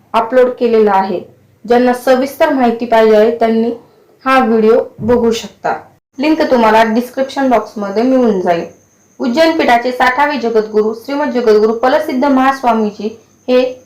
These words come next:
लक्ष्मण महाराजांचे गुरु आहेत. गुरुकृपेमुळेच लक्ष्मण महाराजांनी अभंग, पदे,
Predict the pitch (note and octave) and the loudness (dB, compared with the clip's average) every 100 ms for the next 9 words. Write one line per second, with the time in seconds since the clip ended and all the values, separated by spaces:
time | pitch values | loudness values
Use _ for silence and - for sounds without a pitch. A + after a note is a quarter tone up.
0 | _ C4+ - - E4 D#4 A#3+ G#3+ G#3+ G#3+ | _ -4 -2 -2 0 2 2 2 2 0
1 | G#3+ C4 A3 A#3 A#3+ B3 - - F3+ - | 0 -2 -2 -2 -2 -2 -4 -4 -10 -14
2 | _ _ _ A3+ E4+ F4+ F4+ F4+ E4+ E4 | _ _ _ -2 0 2 0 2 2 2
3 | E4+ E4+ C#4 C4+ C4+ B3+ A#3+ A3+ G#3+ G#3 | 0 -2 -6 -6 -2 0 2 2 2 0
4 | G#3+ A3 A3 A3 A3+ A3 G#3 G#3+ G#3 A3 | 0 0 0 2 2 2 2 2 2 0
5 | G#3+ G3+ G#3 - _ | 0 -2 -4 -6 _